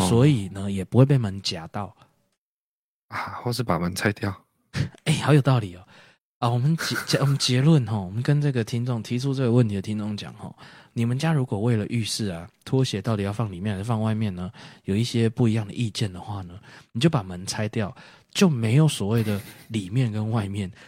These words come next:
Speaker 1: 它就是同一面。<laughs> 你可以放在门槛上，你知道吗？
Speaker 2: <laughs>
Speaker 1: 好，
Speaker 2: 还可以顺便滴水。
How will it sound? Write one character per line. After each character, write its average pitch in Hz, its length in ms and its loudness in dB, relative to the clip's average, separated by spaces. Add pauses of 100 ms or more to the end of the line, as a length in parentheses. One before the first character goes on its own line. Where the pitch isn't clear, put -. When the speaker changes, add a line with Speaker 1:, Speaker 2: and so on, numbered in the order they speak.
Speaker 1:
它 - 100 -10
就 196 160 -2
是 175 120 0
同 101 260 -4
一 95 60 -6
面。 117 200 2 (880)
<laughs> - 960 -2
你 117 60 2
可 180 120 4
以 - 20 8
放 196 140 4
在 196 40 4
门 131 320 2
槛 87 320 -4
上， 107 260 -2
你 90 80 -10
知 90 80 -8
道 104 100 -2
吗？ 90 200 -8 (960)
Speaker 2:
<laughs> - 440 -4
Speaker 1:
好， 95 360 -4 (200)
Speaker 2:
还 98 120 2
可 107 120 0
以 101 60 2
顺 101 180 -2
便 101 160 4
滴 92 180 0
水。 - 320 -2